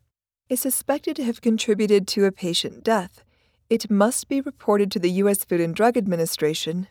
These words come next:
F D A, and if known, the device manufacturer.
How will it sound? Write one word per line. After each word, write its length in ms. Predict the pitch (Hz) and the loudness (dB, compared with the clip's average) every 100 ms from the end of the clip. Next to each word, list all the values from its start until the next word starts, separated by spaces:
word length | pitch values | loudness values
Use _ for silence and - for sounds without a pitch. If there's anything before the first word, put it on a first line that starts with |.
| _ | _
F 220 | 165 165 - | -2 -2 -4
D 180 | 147 | 0
A, 360 | 175 160 - - _ _ _ _ | 2 0 -6 -18 _ _ _ _
and 160 | 190 190 | 0 2
if 220 | 196 - | 0 2
known, 500 | 226 262 175 147 170 _ _ _ | 4 4 2 -2 -12 _ _ _
the 100 | 214 | 4
device 420 | 233 196 170 - | 6 6 6 4
manufacturer. 1000 | 170 156 135 - 170 160 - 135 117 - | 0 -2 -2 0 0 0 -6 -10 -16 -20